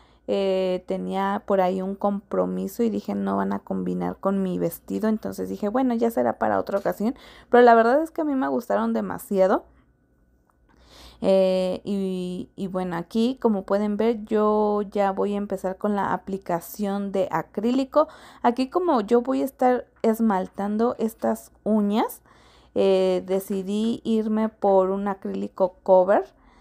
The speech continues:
También hubiera estado bien el acrílico cristal, pero creo que me hubiera dado mejor opacidad con un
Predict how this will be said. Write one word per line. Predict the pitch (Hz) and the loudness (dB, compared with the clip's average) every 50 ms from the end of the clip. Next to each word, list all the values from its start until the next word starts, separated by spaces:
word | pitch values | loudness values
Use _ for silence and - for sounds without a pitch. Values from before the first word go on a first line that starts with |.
| _ _ _ _ _ _ | _ _ _ _ _ _
También | - 220 226 240 254 269 | 0 2 2 2 0 0
hubiera | 294 285 269 262 262 | 0 0 2 2 2
estado | 262 262 - 240 240 233 226 226 | 2 2 2 2 4 4 2 0
bien | 208 214 214 214 220 214 - | 0 -2 -2 -2 -2 -2 -2
el | - 226 220 | -2 0 0
acrílico | 202 196 196 - - 185 185 190 196 208 214 - _ - 214 202 196 190 185 185 - | 0 -2 -4 -6 -6 -4 -4 -4 -4 -6 -8 -10 _ -2 2 4 4 4 2 2 -2
cristal, | 180 180 180 - - _ - 208 240 294 302 - _ | -4 -4 -4 -6 -4 _ 2 4 4 2 0 -2 _
pero | 226 226 220 220 220 214 214 220 220 226 - _ | 0 0 2 2 2 2 2 0 -2 -4 -6 _
creo | - 254 262 254 - | -4 -4 -4 -4 -2
que | - 311 302 285 262 | 0 2 2 2 2
me | 233 214 196 | 0 -2 -2
hubiera | 196 202 208 220 226 | -2 0 0 2 2
dado | 226 220 226 233 | 2 0 0 0
mejor | 233 226 208 202 - 202 202 | 0 -2 -2 -2 -2 -2 -2
opacidad | 208 - - 196 - - 185 185 185 185 - | -2 -2 -2 -4 -4 -4 -4 -2 -2 -2 -2
con | - - 202 196 196 | -4 -6 -6 -4 -6
un | 196 190 190 | -6 -8 -10